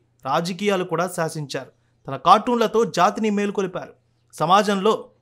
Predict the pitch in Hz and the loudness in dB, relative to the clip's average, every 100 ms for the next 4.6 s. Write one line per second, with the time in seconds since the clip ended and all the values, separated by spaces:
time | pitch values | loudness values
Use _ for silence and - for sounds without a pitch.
0 | 156 190 214 175 185 208 190 185 190 180 | -4 0 0 0 0 0 0 0 -4 -2
1 | 170 170 175 160 139 - _ _ _ _ | -4 -2 -4 -4 -6 -12 _ _ _ _
2 | - 240 175 180 254 240 226 208 220 214 | -6 -2 -2 -2 0 2 4 2 4 2
3 | 220 202 196 214 202 180 185 208 208 208 | 2 0 0 -2 -2 -2 -2 -2 -4 -6
4 | 202 202 190 165 143 - | -4 -4 -4 -4 -8 -12